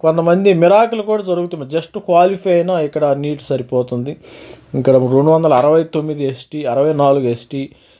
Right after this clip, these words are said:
ఎస్సీ మూడు వందల ఇరవై రెండు, మూడు వందల ముప్పై ఎనిమిది బీసీఈ, ఈ విధంగా బీసీఏ మూడు వందల నలభై రెండుకి వచ్చేసింది ఇక్కడ.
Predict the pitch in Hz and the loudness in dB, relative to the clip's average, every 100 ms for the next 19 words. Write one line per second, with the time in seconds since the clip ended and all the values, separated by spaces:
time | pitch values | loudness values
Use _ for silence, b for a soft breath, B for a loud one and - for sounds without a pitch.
0 | b 135 131 - 156 139 139 143 135 123 | b -8 -8 -4 0 4 4 4 4 4
1 | 135 135 135 135 131 131 135 127 117 120 | 2 2 -2 -4 -4 -2 0 0 -4 -6
2 | 131 131 127 131 127 120 b b b - | -4 -4 -4 -4 -4 -4 b b b -2
3 | 127 131 - 131 131 135 131 131 127 123 | 2 2 2 2 4 2 0 2 2 2
4 | 202 143 165 175 185 170 170 151 151 143 | 0 2 0 2 0 2 2 2 0 2
5 | 165 240 127 127 123 135 117 117 131 131 | 0 0 0 0 2 0 -2 -4 -6 -8
6 | 147 175 135 - b b b - 113 127 | -8 -8 -8 -14 b b b -10 -4 0
7 | 123 127 127 120 135 175 | 0 0 -2 0 2 2